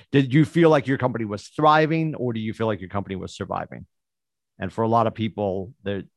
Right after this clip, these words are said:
they, they held on, but now that they held on, they were happy to get through. Now that there's some freedom, they're like, um, "I'm actually gonna re-examine this."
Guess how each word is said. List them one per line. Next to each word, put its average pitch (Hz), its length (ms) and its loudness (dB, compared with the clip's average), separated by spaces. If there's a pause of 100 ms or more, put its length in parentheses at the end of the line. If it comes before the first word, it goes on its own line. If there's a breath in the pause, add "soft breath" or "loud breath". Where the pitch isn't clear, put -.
they, 98 300 -8
they 120 220 -2
held 147 340 4
on, 139 300 4
but - 120 -4
now 131 180 2
that 127 40 -6
they 113 160 -4
held 127 300 0
on, 131 160 0
they 110 80 -4
were 98 80 -10
happy 123 300 -4
to 107 60 -6
get 107 220 -10
through. 139 340 0 (300 soft breath)
Now 123 180 0
that 107 80 -6
there's 120 180 -2
some 107 140 -8
freedom, 123 440 0
they're 113 100 -2
like, 113 400 -4
um, 113 420 -2 (720)
"I'm 117 120 -2
actually 143 280 2
gonna 123 200 -2
re-examine 107 600 -4
this." - 280 -16